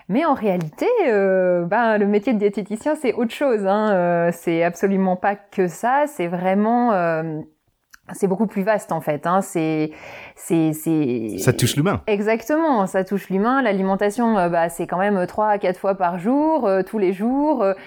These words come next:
Speaker 1: c'est la base, euh, de notre, euh, vie, en fait. Et, et c'est vrai que, ben, il y a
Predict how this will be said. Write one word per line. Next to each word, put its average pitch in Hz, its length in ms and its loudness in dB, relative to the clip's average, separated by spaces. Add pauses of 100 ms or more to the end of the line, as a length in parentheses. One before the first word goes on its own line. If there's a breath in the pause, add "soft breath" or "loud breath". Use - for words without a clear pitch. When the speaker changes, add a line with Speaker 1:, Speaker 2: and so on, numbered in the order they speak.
(240 loud breath)
Speaker 1:
c'est 175 160 -4
la 160 100 2
base, 214 480 0
euh, 180 640 2
de 175 140 -2
notre, 175 360 -2
euh, 160 680 -2
vie, 349 360 2
en 190 120 2
fait. 311 520 0
Et, 165 720 0
et 190 60 2
c'est 170 160 -4
vrai 226 240 2
que, 156 400 0
ben, 143 220 -2
il 147 80 -4
y 147 80 0
a 143 180 0